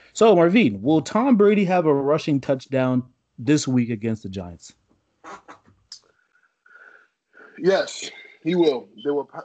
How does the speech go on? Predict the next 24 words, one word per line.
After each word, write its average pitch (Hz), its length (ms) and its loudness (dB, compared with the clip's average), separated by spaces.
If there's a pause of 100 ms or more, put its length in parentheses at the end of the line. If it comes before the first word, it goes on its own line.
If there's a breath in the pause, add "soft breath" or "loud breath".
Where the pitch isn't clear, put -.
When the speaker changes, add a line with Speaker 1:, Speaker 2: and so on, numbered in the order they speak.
Speaker 2:
they 151 80 -10
will 143 140 -4
run 165 200 -8
the 269 60 -16
ball, 196 460 -10 (220)
run 160 120 -20
the 214 60 -18
ball, 160 520 -14
run 135 160 -20
the 180 60 -20
ball, 139 360 -20
and 131 100 -20
once 170 220 -18
again, 180 180 -14
what 165 140 -14
they're 175 100 -14
gonna 190 180 -14
do? 233 180 -14 (140)
They're 156 100 -18
gonna 151 140 -16
keep 160 140 -20
running 156 160 -14
the 127 60 -18
ball. 113 280 -16